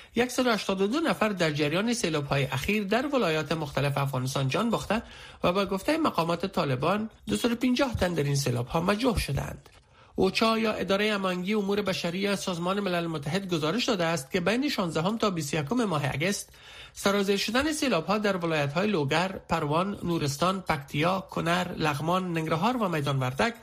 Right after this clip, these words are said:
جان شصت و سه نفر را گرفته و به شمول زنان و کودکان صد و پانزده نفر مجروح شدند.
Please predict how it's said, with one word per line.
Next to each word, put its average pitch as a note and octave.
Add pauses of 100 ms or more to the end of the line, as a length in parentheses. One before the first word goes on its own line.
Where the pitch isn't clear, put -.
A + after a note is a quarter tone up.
(420)
جان B3
شصت A3+
و -
سه -
نفر D3+
را D3
گرفته C#3
و G3
به E3
شمول C4+
زنان E3
و C#3+
کودکان D3
صد F#3
و -
پانزده E3
نفر D3
مجروح A3+
شدند. -